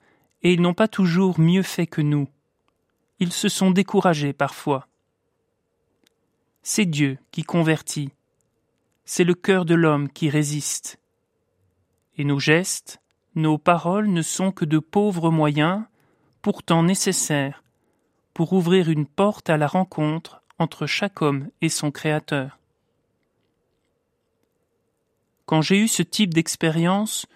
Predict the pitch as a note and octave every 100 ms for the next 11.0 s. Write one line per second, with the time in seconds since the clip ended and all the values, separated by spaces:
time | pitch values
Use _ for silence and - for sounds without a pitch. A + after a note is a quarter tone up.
0 | _ _ _ _ C#4 E3 F3+ F3+ - F3+
1 | A3 G#3+ G3 D3 D3+ - D#3+ D#3+ - E3+
2 | E3 D#3 E3 D#3+ D3+ D#3+ - D#3 D#3 D3+
3 | C#3 C3 _ _ _ _ _ _ _ _
4 | _ _ _ _ _ _ _ _ _ -
5 | D3 D3+ D#3 - E3 E3+ E3 C#3+ G3+ G#3+
6 | - - - - D#3+ D#3+ D#3 F3+ F3+ C#3+
7 | C3+ D3 C#3+ F3+ F3 E3+ E3+ E3+ D#3 D3+
8 | - D3+ D3 - D3+ D3 C#3+ E3 C#3+ B2
9 | C3 _ _ _ _ _ _ _ G3 G#3
10 | - F3 D#3+ D#3 D3 C#3 C#3 D3 C#3 -